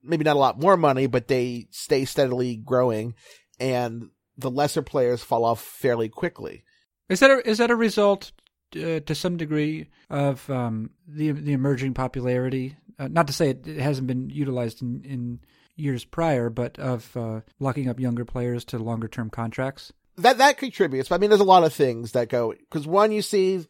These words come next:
Speaker 1: because older players tend to gravitate towards, you know, first base, corner, outfield, and you, you see teams not overvaluing those players anymore.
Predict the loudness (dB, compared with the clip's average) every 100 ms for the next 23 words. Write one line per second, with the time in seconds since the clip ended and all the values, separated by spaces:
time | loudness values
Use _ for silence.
0 | _ -2 0 2 6 6 6 4 6 4
1 | 2 2 4 4 4 0 -2 -2 -2 0
2 | 0 -2 0 -2 0 0 -2 -2 -4 0
3 | -2 -2 -2 0 -2 -8 -20 -20 _ _
4 | -2 2 4 2 -4 -10 -10 -8 -8 -4
5 | -4 -4 -6 -4 -2 -2 -4 -6 -8 -2
6 | 0 0 0 2 4 2 4 4 2 0
7 | -4 -4 -4 -2 -4 -8 -10 -12 -14